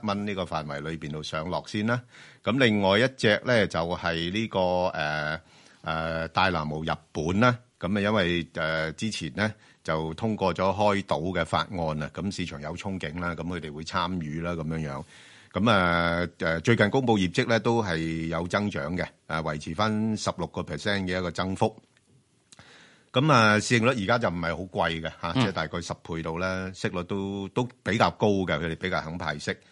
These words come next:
Speaker 1: 噉所以如果你話，呃，諗住搏下，即係日後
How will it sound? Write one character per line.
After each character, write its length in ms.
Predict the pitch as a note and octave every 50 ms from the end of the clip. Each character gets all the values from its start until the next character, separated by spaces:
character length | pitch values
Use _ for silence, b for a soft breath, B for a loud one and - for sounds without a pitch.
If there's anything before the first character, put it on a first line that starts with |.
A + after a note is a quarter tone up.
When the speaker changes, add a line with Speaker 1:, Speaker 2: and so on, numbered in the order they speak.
| b b b b
Speaker 1:
噉 100 | G#2 G#2+
所 140 | A#2 B2+ A#2
以 40 | G2
如 60 | F2
果 80 | F#2+ G#2+
你 80 | A#2
話， 300 | G#2 F#2+ F2+ E2+ F2+ F2+ B B B B B B -
呃， 500 | F2+ F2 F2+ F2+ F2 F2 F2 F2 F2 F2 D#2+ - - - - G2+
諗 180 | F#2+ F#2 A2
住 140 | A2+ - F#2
搏 260 | E2+ - G#2 F#2+ F#2+ - -
下， 220 | - F2+ F#2 G2
即 100 | F#2 -
係 60 | A2 G2+ F#2+ F2+ F2+ F2+ F2
日 60 | E2+ F2 F2
後 140 | - F2 F2